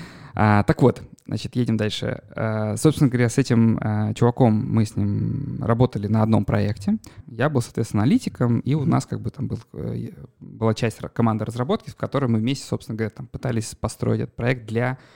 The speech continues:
Speaker 1: а, Кибербеза. Она называлась «Кроссканальный антифрод». Вот такой был проект. А, то есть мы
Speaker 2: Звучит
Speaker 1: с-,
Speaker 2: сложно.
Speaker 1: Звучит сложно. Оно и было сложно. Это был прям действительно такой, знаешь, э,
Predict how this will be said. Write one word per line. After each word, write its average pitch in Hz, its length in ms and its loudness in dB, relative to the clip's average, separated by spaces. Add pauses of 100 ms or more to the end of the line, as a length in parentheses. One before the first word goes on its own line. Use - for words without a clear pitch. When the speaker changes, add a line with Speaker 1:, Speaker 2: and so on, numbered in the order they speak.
(180)
Speaker 1:
а, 110 240 0
Кибербеза. 120 520 -2 (840)
Она 131 140 0
называлась 131 300 0
«Кроссканальный 131 580 2
антифрод». - 440 0 (520)
Вот - 100 -10
такой - 220 -2
был 101 100 -2
проект. 143 400 0 (200)
А, 104 200 -4
то - 60 -14
есть - 140 -10
мы 139 240 0 (160)
Speaker 2:
Звучит 113 160 -6
Speaker 1:
с-, - 60 -16
Speaker 2:
сложно. 120 520 -4
Speaker 1:
Звучит 120 340 0
сложно. 110 520 4
Оно 131 180 8
и 123 40 6
было 117 260 6
сложно. 131 340 0
Это 104 160 -6
был 107 160 -2
прям 107 220 -2
действительно 107 420 -2
такой, - 240 -2
знаешь, 110 380 -2
э, 104 180 -4